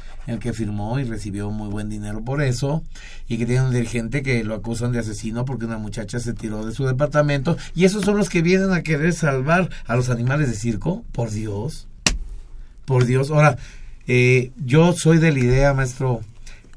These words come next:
aquí en México hay zoológicos, entonces, este, hacen una, ellos una ley, vamos a, a molar a los de circo y a quitar a los animales. ¿Y dónde los van a meter? Porque los zoológicos de México, con todo el debido respeto,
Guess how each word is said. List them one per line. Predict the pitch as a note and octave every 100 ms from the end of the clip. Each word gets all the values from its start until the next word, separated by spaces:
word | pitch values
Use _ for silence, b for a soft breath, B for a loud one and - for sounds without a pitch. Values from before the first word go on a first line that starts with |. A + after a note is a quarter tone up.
| -
aquí | B2 B2
en | C#3
México | C#3 C3+ C#3 C#3
hay | C#3
zoológicos, | C3+ B2 A#2+ B2 A#2 B2 - - -
entonces, | - G#2+ G#2+ B2+ B2+ B2 G#2+
este, | G2+ -
hacen | B2 C#3 B2+
una, | B2 C3 B2+ G#2+ G2+ b b -
ellos | B2 B2 B2+
una | B2 B2
ley, | A#2+ B2 B2 A2+ -
vamos | G3 F#3 E3
a, | C3+ B2+ - - B B -
a | A2+
molar | A#2 A#2+ F#3+ F#3+
a | E3+
los | C3+ A#2+
de | B2
circo | B2 G3+ F3
y | F#3
a |
quitar | E3 D#3+ F3
a |
los | B2+
animales. | B2+ A2+ B2+ C3+ A2+ G2 b b b -
¿Y | D3
dónde | F3+ G3+ F#3+
los | F3
van | F#3
a | F3
meter? | D3 D3+ - - - - - - - - - - B B B -
Porque | A#2 G#2+
los | B2+ A#2
zoológicos | B2 C3+ D#3 E3+ C3+
de | A2+ A2
México, | B2 B2+ D#3+ C3
con | - G#2
todo | G2 A#2 C3 D#3+
el | B2 A2
debido | G#2+ B2 C#3
respeto, | G#2+ G2+ A#2+ A#2 D#3 A#3+